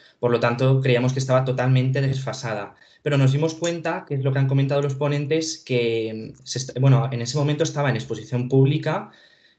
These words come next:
eh, admitiendo, eh, bueno, de los grupos parlamentarios creo que estaban ahí aportando, aportando ideas, y aún no estaba aprobada. Por lo tanto,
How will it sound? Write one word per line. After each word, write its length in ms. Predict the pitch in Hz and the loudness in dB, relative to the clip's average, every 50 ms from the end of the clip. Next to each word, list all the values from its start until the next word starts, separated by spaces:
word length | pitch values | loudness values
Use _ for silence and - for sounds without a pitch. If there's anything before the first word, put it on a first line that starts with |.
| _ - | _ -4
eh, 520 | 127 127 120 117 117 113 110 110 110 110 - | -2 0 0 0 0 -2 -2 -4 -6 -6 -6
admitiendo, 1120 | - 117 113 110 - 120 120 123 123 123 123 120 120 123 120 120 120 123 123 127 - - - | -4 -4 -4 -2 -2 -2 0 2 2 4 4 4 4 4 4 2 2 2 0 0 -4 -6 -8
eh, 600 | 139 135 127 127 123 123 123 120 120 123 127 131 131 - - _ _ _ _ _ _ _ _ _ _ - | -2 0 0 0 0 -2 -4 -6 -8 -8 -10 -12 -14 -16 -20 _ _ _ _ _ _ _ _ _ _ 2
bueno, 240 | 143 139 135 135 117 | 4 6 6 6 6
de 80 | 117 | 4
los 160 | 113 113 110 | 2 2 0
grupos 220 | - 131 135 135 135 | -2 -2 -2 -2 -2
parlamentarios 520 | - 135 131 131 131 131 131 127 131 131 | 0 2 4 4 6 6 6 4 2 2
creo 120 | 131 131 131 | 2 0 0
que 60 | 127 | -2
estaban 260 | 131 131 127 123 123 | -2 0 0 2 2
ahí 100 | 123 123 | 2 2
aportando, 800 | 123 123 127 120 - 127 123 123 123 123 120 120 120 123 120 113 - | 0 0 -2 -2 0 0 0 0 2 2 2 2 2 0 0 -2 -6
aportando 960 | 117 120 123 120 135 123 117 117 117 117 117 117 113 113 113 113 117 120 120 127 - - - - - - _ _ - | -8 -6 -6 -6 -6 -6 -8 -6 -6 -6 -4 -4 -4 -6 -6 -8 -8 -10 -12 -12 -16 -20 -20 -20 -20 -20 _ _ -4
ideas, 580 | 151 151 143 151 156 156 175 190 - - - - - - - - - _ _ _ _ - | 0 2 4 4 4 4 2 0 -4 -6 -12 -16 -20 -20 -20 -20 -20 _ _ _ _ -2
y 120 | 175 175 | 2 2
aún 140 | 156 147 147 | 4 4 4
no 60 | 156 | 4
estaba 200 | 151 - 175 156 | 2 2 2 2
aprobada. 360 | 139 135 127 127 135 139 127 131 | 4 4 6 6 6 4 4 2
Por 100 | 123 117 | 2 0
lo 80 | 120 | 0
tanto, 640 | 120 127 127 131 131 143 147 151 156 147 147 - - | 0 0 0 0 0 2 2 0 0 -2 -4 -8 -16